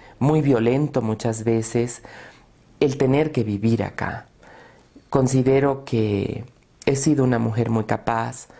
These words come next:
yo fui modelo, eh, pude haber tenido muchísimos más logros como modelo en mis primeros años, porque era una mon-, modelo muy linda y controversial. Lamentablemente estaba en el lugar errado.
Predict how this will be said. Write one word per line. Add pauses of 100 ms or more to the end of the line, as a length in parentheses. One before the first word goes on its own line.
(300)
yo
fui
modelo, (440)
eh, (400)
pude
haber
tenido
muchísimos
más
logros
como
modelo
en
mis
primeros
años, (300)
porque
era
una
mon-,
modelo
muy
linda
y
controversial. (500)
Lamentablemente
estaba
en
el
lugar
errado.